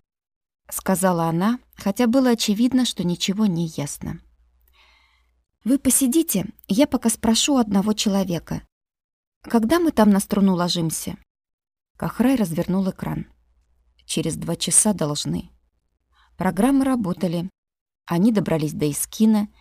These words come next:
и теперь старательно дублировали каждую команду, не забывая и о системе безопасности,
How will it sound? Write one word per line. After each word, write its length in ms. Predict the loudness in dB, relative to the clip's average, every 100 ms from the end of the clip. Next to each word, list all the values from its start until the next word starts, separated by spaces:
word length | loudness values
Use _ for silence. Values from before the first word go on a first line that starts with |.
| _
и 120 | -6
теперь 280 | -2 2 2
старательно 580 | 2 0 2 2 2 2
дублировали 560 | 0 -2 0 0 0 -4
каждую 440 | -4 -4 -4 -6
команду, 640 | -4 -2 0 -2 -2 -6 -10 -20 -10 -4
не 100 | -2
забывая 540 | 0 0 4 4 4
и 160 | 0 -4
о 60 |
системе 460 | -4 -6 -2 0 0
безопасности, 960 | -2 -4 -4 -4 -6 -6 -8 -10 -14